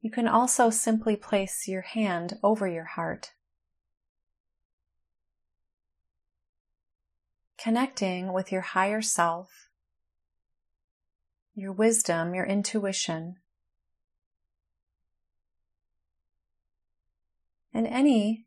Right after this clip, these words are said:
other support you would like to have with you, perhaps spiritual support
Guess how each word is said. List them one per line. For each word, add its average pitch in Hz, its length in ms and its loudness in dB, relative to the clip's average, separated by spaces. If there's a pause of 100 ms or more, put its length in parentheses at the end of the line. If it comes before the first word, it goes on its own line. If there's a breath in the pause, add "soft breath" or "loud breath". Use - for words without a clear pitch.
(600)
other 226 200 6
support 220 480 2
you 202 120 -4
would 196 140 -2
like 180 180 -2
to - 80 -6
have 190 240 -4
with 220 260 -2
you, 160 260 -4
perhaps 175 420 -4
spiritual 202 500 -2
support 220 680 0